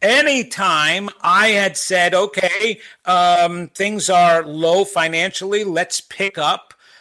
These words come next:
uh, the clientele here and the readings and my opportunities, my speaking opportunities and engagements," they come in automatically.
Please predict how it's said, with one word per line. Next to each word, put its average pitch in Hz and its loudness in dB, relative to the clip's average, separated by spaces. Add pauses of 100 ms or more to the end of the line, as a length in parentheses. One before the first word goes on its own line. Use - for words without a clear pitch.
(140)
uh, 160 -2
the 151 -6
clientele 170 -4
here 185 -4
and 156 -4
the 147 -6
readings 165 -8
and 156 -6
my 139 -2
opportunities, 160 -6
my 135 -4
speaking 160 -10
opportunities 151 -6
and 139 -4
engagements," 135 -6 (300)
they 196 0
come 226 -4
in 269 0 (420)
automatically. 214 0